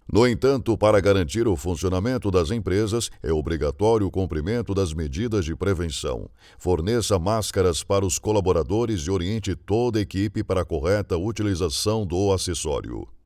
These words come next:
Organize os postos de trabalho mantendo a distância de dois metros entre os colaboradores.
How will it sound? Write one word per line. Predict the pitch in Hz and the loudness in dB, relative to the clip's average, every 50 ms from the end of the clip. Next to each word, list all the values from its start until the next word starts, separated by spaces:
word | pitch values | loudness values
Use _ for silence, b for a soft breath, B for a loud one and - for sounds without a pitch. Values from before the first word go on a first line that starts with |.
| _ _ _ - | _ _ _ 4
Organize | 101 107 98 139 139 147 151 147 113 104 | 6 8 8 8 6 6 4 2 2 2
os | 117 101 - | 2 2 0
postos | - - 117 117 127 120 107 - 113 101 | 2 4 6 6 6 6 4 0 0 2
de | 85 98 | 2 2
trabalho | 90 90 87 80 67 110 - 123 117 104 95 | 4 4 4 4 6 6 6 6 4 4 2
mantendo | 92 95 82 73 - 110 113 107 | 2 2 0 0 0 0 2 2
a | 95 | 0
distância | 73 73 67 67 - - 110 117 117 107 - 95 | 0 -2 -4 -4 0 0 0 2 2 0 0 -2
de | 73 80 | -2 -2
dois | 71 92 110 107 82 67 | 0 0 0 0 0 -2
metros | 71 82 104 113 110 - 98 98 92 69 | -2 0 0 0 -2 -2 -2 -2 -2 -2
entre | 82 104 110 107 90 | -2 -2 -2 -2 -2
os | 104 104 98 - | -2 -2 -2 -2
colaboradores. | - - 101 110 107 101 95 - 90 85 82 73 69 62 58 57 57 53 - - - | 0 0 2 2 4 2 2 2 2 0 0 0 -2 -4 -6 -6 -6 -6 -6 -6 -6